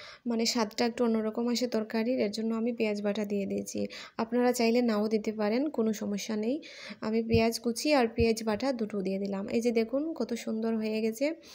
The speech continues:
ভাজা, যেন পেঁয়াজগুলো যেন ভালোভাবে, এ,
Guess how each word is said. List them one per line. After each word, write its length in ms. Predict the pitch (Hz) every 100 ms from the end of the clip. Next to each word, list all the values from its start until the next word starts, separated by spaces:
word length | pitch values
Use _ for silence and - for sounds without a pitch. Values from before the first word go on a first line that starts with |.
| - - -
ভাজা, 280 | 220 196 190 196 214 _ _ _ _ _ _ _ - - - - - 208 -
যেন 180 | 240 240 233
পেঁয়াজগুলো 480 | 247 240 233 247 247
যেন 160 | 247 247
ভালোভাবে, 540 | 226 233 233 226 247 311 - - - - -
এ, 100 | 240